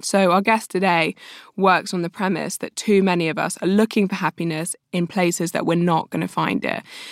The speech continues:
So we're trying to find external sources for happiness when actually it lies within, specifically in finding a way to control the way that we react to our thoughts. So just to give that some context, every day we're having between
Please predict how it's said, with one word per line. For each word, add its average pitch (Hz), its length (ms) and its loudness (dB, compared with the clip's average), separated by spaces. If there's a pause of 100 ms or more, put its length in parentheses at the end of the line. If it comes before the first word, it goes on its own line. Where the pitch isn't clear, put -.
(140)
So - 160 2
we're 190 80 8
trying 202 280 4
to 196 60 6
find 180 340 0
external 170 600 -2
sources 165 340 -4
for - 80 -8
happiness 165 540 -4
when - 160 -4
actually - 340 -2
it 165 80 -2
lies 165 260 2
within, 160 500 0
specifically - 680 -2
in 175 80 0
finding 165 360 0
a 160 80 2
way 165 420 2
to 185 100 -4
control 180 680 2
the 202 120 -2
way 165 220 2
that 160 100 -2
we 165 220 0
react 156 380 0
to - 100 -4
our 156 100 0
thoughts. - 500 -2 (400)
So - 120 -2
just 175 200 0
to 196 60 0
give 180 220 2
that - 240 0
some 170 140 -4
context, 233 600 2
every 180 260 2
day 175 160 4
we're 170 120 2
having 170 420 0
between 165 300 -4